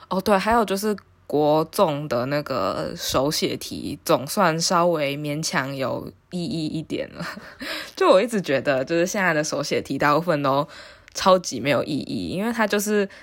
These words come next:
你就是要在题目里面找出他问的那句话，然后你就要原封不动的抄在答案卡上面，然后我就不知道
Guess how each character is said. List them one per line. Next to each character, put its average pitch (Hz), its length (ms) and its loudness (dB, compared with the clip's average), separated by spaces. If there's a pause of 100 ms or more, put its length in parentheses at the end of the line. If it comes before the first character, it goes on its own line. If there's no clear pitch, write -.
(480)
你 175 120 -4
就 240 120 0
是 285 100 2
要 294 140 6
在 285 160 4
题 202 180 0
目 226 180 2
里 190 60 0
面 190 380 2
找 147 200 4
出 180 160 -2
他 180 240 4
问 190 280 6
的 143 80 2
那 147 240 2
句 147 240 -6
话， 98 280 2
然 107 160 2
后 156 80 6
你 147 80 0
就 147 80 2
要 156 160 6
原 151 300 2
封 165 180 0
不 156 120 -2
动 156 180 6
的 143 80 2
抄 143 320 2
在 143 260 4 (360)
答 139 140 2
案 151 200 4
卡 - 240 -4
上 - 260 -2
面， 76 320 -6
然 175 120 0
后 196 80 8
我 156 80 4
就 160 100 2
不 170 160 -2
知 139 80 0
道 151 220 4